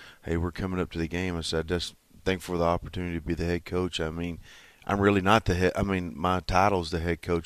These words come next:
but the testimonies that the coaches, Ryan, uh, Reggie, Tim,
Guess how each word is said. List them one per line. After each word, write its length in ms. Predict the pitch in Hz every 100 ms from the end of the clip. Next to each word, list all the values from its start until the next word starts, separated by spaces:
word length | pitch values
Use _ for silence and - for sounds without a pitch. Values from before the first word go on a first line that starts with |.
| -
but 80 | 87
the 100 | 82
testimonies 840 | 95 90 - 90 87 87 82 - - - - -
that 160 | 80
the 160 | 85 80 -
coaches, 580 | - 95 - 87 87 76
Ryan, 640 | 80 87 92 95 92 90 87 - - -
uh, 440 | 82 76 76 73 73 71 - _ -
Reggie, 680 | 92 95 85 92 90 85 -
Tim, 640 | 101 98 98 95 92